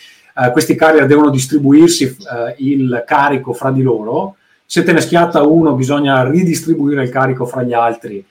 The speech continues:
e dopo un tot di carico inizia a diventare difficile gestire i test, che rispecchia appunto un po' la difficoltà di Death Stranding di portarsi dietro tutta sta, sta marea di, di materiale,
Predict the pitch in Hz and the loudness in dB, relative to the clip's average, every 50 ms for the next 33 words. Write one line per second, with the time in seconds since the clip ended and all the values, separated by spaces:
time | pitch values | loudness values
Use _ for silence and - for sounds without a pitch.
0 | _ _ _ _ _ - 147 156 143 139 156 151 151 156 147 127 156 151 151 147 | _ _ _ _ _ 0 2 2 4 4 2 2 0 -2 0 0 0 0 0 0
1 | 151 135 131 131 - 135 131 127 131 127 - 127 120 117 123 135 127 123 131 135 | 0 -2 -2 -2 0 0 2 2 0 -2 -2 -2 0 0 0 -2 -4 -4 -2 -2
2 | 139 131 - - 143 135 131 123 120 131 131 127 123 127 123 127 127 123 123 135 | -2 -4 -4 -2 0 0 0 0 0 -2 -2 -2 -2 -2 -2 -2 -4 -4 -4 -4
3 | 143 139 131 127 - - 139 135 - 147 143 143 143 147 135 127 131 127 - - | -4 -4 -4 -8 -8 -8 -10 -8 -6 -4 -4 -2 -2 -2 -2 -4 -6 -10 -6 -4
4 | 143 139 131 127 127 131 123 117 117 - - - 135 151 196 196 - _ _ _ | -2 0 0 -2 -2 -4 -4 -4 -6 -8 -8 -6 -4 -4 -4 -4 -8 _ _ _
5 | _ _ _ _ _ _ - 143 147 147 131 120 123 - - 143 131 131 139 127 | _ _ _ _ _ _ 0 2 2 2 0 -2 -4 -2 -2 -2 0 0 -2 -2
6 | - 131 139 127 120 117 - 131 135 131 127 120 123 120 - 135 - 127 117 - | -2 -2 -2 -2 -2 -4 -2 0 0 2 2 0 -2 -4 -8 -8 -10 -8 -6 -4
7 | 127 127 127 123 - 120 120 - - - 127 120 123 131 139 131 123 120 104 - | -4 -2 -2 -2 -2 -4 -4 -4 -8 -8 -6 -4 -2 0 0 0 0 -2 -2 -4
8 | 117 110 - 117 113 - 131 113 117 117 113 123 113 - 113 - 120 - - - | -6 -4 -4 -4 -4 -6 -4 -4 -4 -2 -2 -4 -6 -6 -8 -10 -10 -10 -10 -10
9 | 110 104 104 101 101 - - _ _ _ _ _ _ - - 131 123 123 120 123 | -10 -8 -8 -10 -10 -12 -18 _ _ _ _ _ _ -6 -2 0 0 2 2 2
10 | 127 131 135 135 127 123 120 117 117 113 113 110 107 110 110 123 127 123 120 - | 4 4 4 4 2 0 -2 -2 -4 -4 -4 -4 -6 -6 -4 -2 0 0 0 2
11 | 156 180 180 160 131 120 117 127 139 175 - - - | 2 4 4 4 4 2 2 2 2 2 2 0 -4